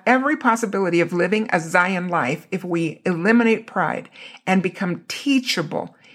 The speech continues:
easy to be entreated, oriented toward improvement, refinement, change,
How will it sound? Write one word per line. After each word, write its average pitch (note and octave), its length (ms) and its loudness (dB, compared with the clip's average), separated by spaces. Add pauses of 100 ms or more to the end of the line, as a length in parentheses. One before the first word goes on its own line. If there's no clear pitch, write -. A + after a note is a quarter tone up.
(320)
easy B3 460 4
to A#3 120 -2
be F#3 180 -2
entreated, E3 600 -6 (120)
oriented B3 680 4
toward G#3+ 380 -2
improvement, F#3+ 1040 -2 (420)
refinement, G#3 1000 2 (100)
change, A3+ 960 0